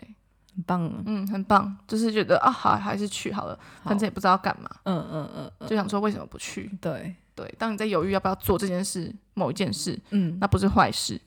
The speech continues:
Speaker 1: 对。
Speaker 2: 你就去做，你不会后悔。
Speaker 1: 嗯。好。
Speaker 2: 只要就是这几个金玉良言，就是七句，我们再重新 repeat 一次好了。
Speaker 1: 好。
Speaker 2: 来。
Speaker 1: 爱还是不爱？
Speaker 2: 不爱。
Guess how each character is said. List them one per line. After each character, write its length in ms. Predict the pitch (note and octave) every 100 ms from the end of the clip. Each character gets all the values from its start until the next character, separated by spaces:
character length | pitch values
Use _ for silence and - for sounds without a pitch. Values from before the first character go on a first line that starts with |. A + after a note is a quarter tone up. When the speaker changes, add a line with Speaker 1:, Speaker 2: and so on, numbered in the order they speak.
| -
Speaker 1:
对。 260 | E3 G#2 - _ _
Speaker 2:
你 80 | F#3+
就 120 | E3
去 320 | D#3 - - -
做， 220 | - - _ _ _ _ -
你 100 | F#3
不 120 | F3
会 120 | F#3
后 200 | F#3 F#3
悔。 80 | E3+ -
Speaker 1:
嗯。 100 | G3+ - _ _ _
好。 300 | - - C#3
Speaker 2:
只 60 | G3+
要 140 | B3+
就 140 | C#4 D#4+
是 100 | F4
这 140 | -
几 200 | - E3
个 160 | D3+ D#3+
金 240 | - G#3+
玉 120 | A3+
良 200 | F#3 F3+
言， 260 | - - - - - - -
就 140 | G#3+
是 180 | G#3 G3
七 440 | F3+ - - A3+ A3+
句， 240 | - G3
我 100 | D#3+
们 80 | F#3
再 80 | B3
重 180 | G#3
新 140 | G3 G3+
repeat 380 | G3 - G3+ -
一 100 | -
次 240 | - -
好 140 | -
了。 100 | - -
Speaker 1:
好。 220 | F3 - - - _ _ _ _ -
Speaker 2:
来。 180 | - - - _ _
Speaker 1:
爱 200 | - A3
还 140 | F3+ F#3+
是 140 | G3
不 220 | G3+ F3
爱？ 340 | E3+ F3+ D#3+ - _
Speaker 2:
不 140 | - F#3
爱。 320 | - F3+